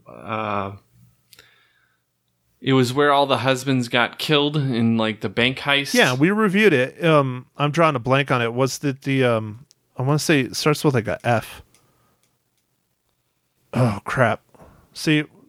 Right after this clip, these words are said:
Speaker 2: this is why we need to write down our show notes before we start getting into it.
Speaker 1: Fi-, Final Job? I,
Speaker 2: It,
Speaker 1: yeah,
Speaker 2: yeah,
Speaker 1: yeah,
Speaker 2: it was
Speaker 1: that's
Speaker 2: something
Speaker 1: okay.
Speaker 2: like that. I don't, I don't, I don't remember exactly what it is, but a lot of people loved it and a lot of people hated it, and it was up for some r-, awards too, wasn't it?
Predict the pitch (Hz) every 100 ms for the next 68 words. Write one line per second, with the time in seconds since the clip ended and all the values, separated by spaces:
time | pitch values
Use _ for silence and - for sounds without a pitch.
0 | _ 143 151 151 151 139 135 127 120 113
1 | - 123 127 120 123 117 - 131 120 107
2 | - 113 120 113 - 110 120 113 113 107
3 | 104 - - 143 131 117 - 127 123 120
4 | - 123 127 135 131 107 - 113 117 113
5 | 123 147 143 147 156 131 139 - 98 -
6 | - - 147 175 190 165 196 170 156 147
7 | 160 170 139 135 127 123 120 127 120 120
8 | 135 117 110 113 - 127 127 - - -
9 | 147 160 208 165 190 185 151 151 151 165
10 | 147 135 147 143 147 147 120 135 135 135
11 | 135 139 139 127 127 123 160 180 233 214
12 | 180 131 127 - 143 131 143 208 208 -
13 | 190 220 214 - 254 277